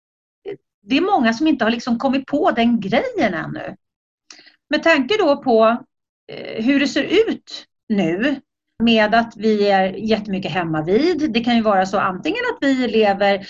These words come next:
i ett, eh, ensamhushåll som, som du och jag pratade om för, för några, någon månad sedan när du hade sett en studie på att det var, vad var det, arton procent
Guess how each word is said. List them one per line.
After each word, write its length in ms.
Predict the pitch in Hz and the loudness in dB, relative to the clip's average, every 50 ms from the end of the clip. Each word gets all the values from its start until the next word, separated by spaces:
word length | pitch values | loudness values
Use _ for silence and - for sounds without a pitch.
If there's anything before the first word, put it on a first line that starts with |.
| - - - _ | -18 -20 -16 _
i 220 | - 214 196 190 190 | -2 2 4 4 4
ett, 340 | 190 190 190 - _ _ | 4 2 0 -6 _ _
eh, 540 | 196 180 180 180 180 - - - - - - | -2 0 2 2 0 -2 -4 -6 -4 -2 0
ensamhushåll 1160 | 214 202 196 - 196 180 180 180 175 - - - 156 202 196 - - 320 370 381 254 196 196 196 | 0 -2 0 -2 -2 -2 -2 -6 -10 -10 -8 -6 -2 -2 -2 0 2 2 4 4 2 2 0 -4
som, 360 | - - 214 202 202 202 190 | -4 -4 -4 -4 -4 -6 -8
som 320 | - - 208 196 196 190 | -6 -4 -2 0 0 0
du 120 | 185 240 294 | 0 0 0
och 60 | 320 | 2
jag 120 | 302 240 - | 2 2 2
pratade 340 | 233 220 190 196 214 196 185 | 2 0 0 0 -4 -6 -6
om 120 | 180 175 | -8 -6
för, 300 | - 202 190 185 185 185 - - | -4 -2 0 0 -2 -4 -4 -2
för 160 | 202 185 185 | -2 -2 -2
några, 460 | 190 190 190 202 208 196 190 185 185 | -2 -4 -4 -2 0 2 2 2 2
någon 200 | 190 196 196 202 | 2 0 0 2
månad 380 | 220 214 202 214 302 359 349 - | 2 2 4 4 2 2 0 0
sedan 380 | - 208 196 190 196 208 214 - - - - _ | 0 0 0 0 0 -4 -6 -10 -14 -18 -8 _
när 80 | - 208 | -2 0
du 100 | 202 202 | 2 2
hade 160 | 202 196 208 | 2 0 0
sett 220 | 208 - 196 190 202 | -2 -4 -4 -4 -4
en 80 | 196 | -8
studie 580 | 190 196 - 196 185 175 175 190 190 190 190 190 - _ | -8 -4 -2 -2 -2 -2 0 0 0 0 0 -4 -10 _
på 260 | - 208 185 180 190 | -2 0 0 2 2
att 120 | 190 185 - | 0 0 0
det 100 | - 196 | -6 -4
var, 280 | 180 196 190 185 185 185 | -2 2 2 4 4 4
vad 120 | 220 220 202 | 2 2 4
var 180 | 233 262 269 | 4 2 4
det, 120 | 240 214 - | 2 2 2
arton 420 | 254 254 247 233 240 - 220 220 | 4 4 4 4 2 0 -4 -4
procent 600 | 214 240 233 - - 320 359 302 208 208 220 - | -4 -6 -10 -4 -2 0 0 0 -2 -4 -8 -12